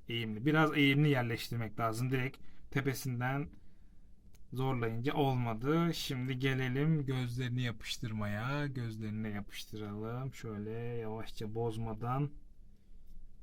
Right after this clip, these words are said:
Bozmadan dedim ama bozacağım neredeyse. Ve sizin parmaklarınız daha küçük. Bunları daha rahat açarsınız. Benimkiler biraz kocaman kocaman olduğu için şöyle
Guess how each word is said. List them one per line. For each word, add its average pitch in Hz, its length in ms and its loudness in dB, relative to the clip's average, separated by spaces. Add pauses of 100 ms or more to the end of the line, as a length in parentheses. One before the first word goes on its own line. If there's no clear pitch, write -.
(340)
Bozmadan 110 600 -4
dedim 110 220 0
ama 147 180 0
bozacağım 117 500 0
neredeyse. 104 760 -2 (1300)
Ve 127 60 -2
sizin 156 200 6
parmaklarınız 151 640 8
daha 147 180 10
küçük. - 260 0
Bunları 123 340 2
daha 123 200 4
rahat 131 160 2
açarsınız. 110 600 -2
Benimkiler 127 460 0
biraz 135 300 2 (560)
kocaman 123 420 8
kocaman 120 380 0
olduğu 120 260 0
için 160 420 8 (1120)
şöyle 123 1080 2